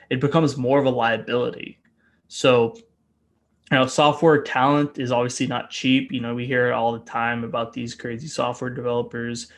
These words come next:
with insane salaries, but it's on pace to grow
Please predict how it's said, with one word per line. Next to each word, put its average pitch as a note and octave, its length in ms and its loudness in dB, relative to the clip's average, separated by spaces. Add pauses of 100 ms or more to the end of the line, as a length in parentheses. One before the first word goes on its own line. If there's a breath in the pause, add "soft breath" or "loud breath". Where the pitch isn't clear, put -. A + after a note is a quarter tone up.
(140 soft breath)
with B2+ 200 -6
insane A#2 460 -4
salaries, A2+ 720 -4 (380 soft breath)
but B2 300 6
it's C3 180 -4
on C3+ 220 2
pace C#3+ 320 2
to C3+ 80 0
grow B2+ 580 2